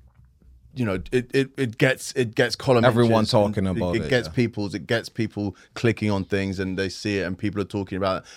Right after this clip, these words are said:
Speaker 1: And don't get me wrong, they will lose a, a, a certain amount of customers from that, but it's still an aspirational brand that people are talking about and it's, it's staying in the zeitgeist of, of, of people's minds.
Speaker 2: Yeah.
Speaker 1: So I think there's, there's definitely truth to that.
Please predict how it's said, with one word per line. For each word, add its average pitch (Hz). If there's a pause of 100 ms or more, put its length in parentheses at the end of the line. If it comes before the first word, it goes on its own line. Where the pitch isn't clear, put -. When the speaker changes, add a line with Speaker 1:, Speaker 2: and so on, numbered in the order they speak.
Speaker 1:
And 107
don't 120
get 117
me 113
wrong, 113
they 101
will 113
lose 110
a, 104
a, 107
a 104
certain 110
amount 104
of 98
customers 101
from 101
that, 113 (320)
but 107
it's -
still 110
an 104
aspirational 104
brand 104
that 98
people 98
are -
talking 98
about 92
and 90
it's, -
it's -
staying 95
in 92
the 90
zeitgeist 87
of, 82
of, 87
of 80
people's 87
minds. 90 (260)
Speaker 2:
Yeah. 85 (240)
Speaker 1:
So -
I 113
think 123
there's, 101
there's 104
definitely 104
truth 87
to 82
that. 58